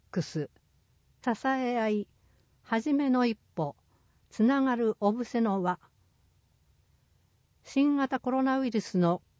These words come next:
感染拡大防止に向けて、中学生も頑張っています。生徒の皆さんから、平等な見方を。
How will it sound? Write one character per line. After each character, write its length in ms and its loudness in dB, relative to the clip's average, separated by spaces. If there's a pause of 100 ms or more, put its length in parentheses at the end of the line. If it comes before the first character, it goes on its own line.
感 260 2
染 300 0
拡 260 -2
大 240 2
防 220 0
止 140 -2
に 120 4
向 140 2
け 140 -2
て、 220 -2 (600)
中 240 0
学 240 -4
生 240 2
も 340 0
頑 200 0
張 160 0
っ 60 -4
て 200 -6
い 100 -2
ま 160 -6
す。 220 -20 (920)
生 300 -2
徒 120 -2
の 120 4
皆 260 4
さ 160 -2
ん 140 -2
か 120 -6
ら、 160 -6 (1600)
平 280 0
等 180 0
な 160 2
見 140 0
方 320 -2
を。 160 -8